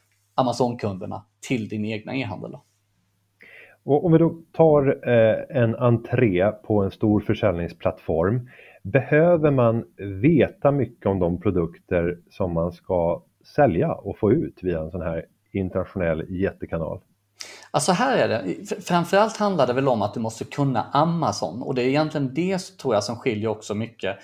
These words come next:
Speaker 1: Det här att, eh, det finns en stor, när du tittar på Amazon idag, nästan vad du än söker på, så, så ser du massa små okända varumärken. Alltså små egna varumärken du aldrig sett förut, men du ser knappt några stora välkända varumärken längre. Och det är för att de stora aktörerna inte lärt sig Amazon.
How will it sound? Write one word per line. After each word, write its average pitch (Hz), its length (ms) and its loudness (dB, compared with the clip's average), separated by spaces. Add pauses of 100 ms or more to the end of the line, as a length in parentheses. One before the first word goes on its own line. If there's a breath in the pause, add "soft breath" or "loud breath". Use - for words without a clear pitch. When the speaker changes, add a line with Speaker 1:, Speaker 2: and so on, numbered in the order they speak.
(320 loud breath)
Speaker 1:
Det - 80 -4
här 107 220 2
att, - 280 -6
eh, - 60 -12 (300)
det 131 340 -10
finns 151 280 -2
en 143 60 0
stor, 170 580 0
när 135 180 0
du 135 80 -2
tittar 175 280 -2
på 185 100 -2
Amazon 117 360 -2
idag, 104 180 0
nästan 120 280 -4
vad 123 200 2
du 117 40 -2
än 113 80 -4
söker 147 400 -4
på, 95 200 -6
så, 113 300 -2 (320 soft breath)
så 117 140 -10
ser 127 200 0
du 117 80 -2
massa 151 440 0
små 127 400 -4
okända 104 340 -4
varumärken. 107 680 -2
Alltså 101 180 -8
små 139 240 -2
egna 127 280 -2
varumärken 107 500 -2
du 110 60 0
aldrig 101 180 -2
sett 180 260 -4
förut, 117 260 -4
men 110 100 -8
du 110 60 -8
ser 117 120 -8
knappt - 280 -6
några 104 120 -10
stora 113 460 -4 (340 soft breath)
välkända 123 500 0
varumärken 107 520 -4
längre. 104 260 -12
Och - 60 -14
det 127 80 0
är 135 60 2
för 123 100 -4
att - 80 -4
de - 100 -12
stora 113 300 -2
aktörerna 107 400 -6
inte 113 140 -10
lärt 135 300 2
sig 180 140 -2
Amazon. 101 460 -4